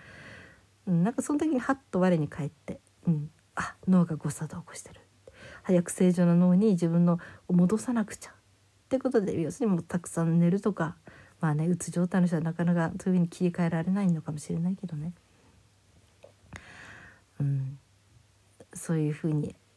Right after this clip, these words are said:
していく。気づくということも大事ですね。それとちょっと困ったことがあるのはね、うつ状態の人は、うん。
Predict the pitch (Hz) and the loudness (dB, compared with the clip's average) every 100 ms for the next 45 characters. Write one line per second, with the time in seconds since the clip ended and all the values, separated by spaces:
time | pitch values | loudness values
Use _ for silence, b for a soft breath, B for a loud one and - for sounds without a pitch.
0 | _ _ _ _ _ - - - - 147 | _ _ _ _ _ -14 -12 -12 -4 -4
1 | 139 - 190 - _ _ _ _ _ - | -4 -2 -4 -4 _ _ _ _ _ -6
2 | - 220 294 - 185 170 175 175 147 151 | 0 0 -2 -4 -2 -2 0 0 0 -2
3 | 147 165 - - 175 185 185 B B B | -6 -10 -16 -6 -2 -2 -6 B B B
4 | B - 180 170 175 311 - 190 180 175 | B 0 0 2 -2 -4 0 2 2 0
5 | 175 165 - 160 180 180 180 175 180 185 | -4 -4 -2 -2 0 0 2 0 0 -2
6 | - 302 339 269 - 190 190 170 - 156 | -4 -2 0 0 -2 -2 -4 -6 -6 -2
7 | 175 - - _ _ b b b _ _ | 0 -2 -6 _ _ b b b _ _
8 | _ _ _ _ _ b b b b _ | _ _ _ _ _ b b b b _
9 | _ _ _ _ _ - 180 147 | _ _ _ _ _ 0 2 2